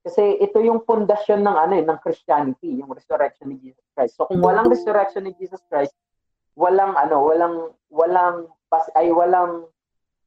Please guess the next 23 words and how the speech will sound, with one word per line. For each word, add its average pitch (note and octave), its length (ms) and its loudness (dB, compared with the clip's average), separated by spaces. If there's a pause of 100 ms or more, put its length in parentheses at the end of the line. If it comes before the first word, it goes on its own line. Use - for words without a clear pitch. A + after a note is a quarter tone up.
(280)
maayos E3+ 720 0
na D#3 80 0
pundasyon D3 800 0
o C#3 340 2 (260)
hindi F#3+ 440 0
totoo F3 680 0
yung D#3+ 200 -8
Christianity D#3+ 760 -2
itself B2+ 400 -2 (120)
kung D3+ 160 -4
hindi D#3 280 -2
rin D#3 160 -8
totoo C#3+ 440 0
yung C#3 200 -10
resurrection C3 640 -4
ni B2 40 -20 (120)
Jesus - 240 -20
Christ. A#2 200 -4 (440)
That's F3 240 -2
why E3 280 2
we F#3 360 2
really F#3+ 480 0 (160)
need G3+ 240 0